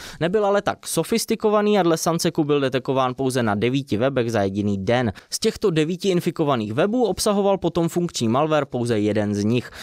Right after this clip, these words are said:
Všech osm zbývajících webů postrádalo nějakou komponentu, čímž se malware stal nepoužitelným.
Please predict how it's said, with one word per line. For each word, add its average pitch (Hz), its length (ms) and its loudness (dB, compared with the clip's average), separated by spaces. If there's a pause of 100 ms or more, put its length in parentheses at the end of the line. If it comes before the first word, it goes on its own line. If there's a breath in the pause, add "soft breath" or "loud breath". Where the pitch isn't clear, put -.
(120)
Všech - 300 -2
osm 160 360 0
zbývajících 196 560 0
webů 190 260 0
postrádalo 160 640 0
nějakou 127 520 0
komponentu, 190 600 0
čímž 151 300 -2
se 147 220 0
malware 113 420 0
stal 101 480 0
nepoužitelným. 117 1040 0